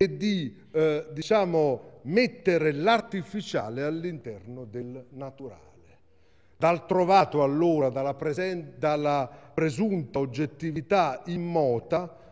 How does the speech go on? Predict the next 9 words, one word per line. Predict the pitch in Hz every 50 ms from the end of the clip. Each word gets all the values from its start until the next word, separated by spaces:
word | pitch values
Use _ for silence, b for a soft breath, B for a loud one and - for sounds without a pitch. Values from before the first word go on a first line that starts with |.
| B B
ad | 151 165 165
una | 220 208 196
natura | 196 202 202 196 - 226 240 226
esposta | 208 - - - - 202 202 185 175 160 - - - 208 202 202 190 - -
al | - 160 170 175 175
modo | 165 175 196 196 196 196 180 190 208 202 202 - - 185
umano | 190 196 180 160 147 120 107 104 107 110 117 139 151 156 - B B B B B B B
di | - 110 165 170 175 180 -
rappresentarla, | - - 170 170 170 - 175 165 147 175 170 170 135 - 139 107 95 92 - 87 98 101 98 98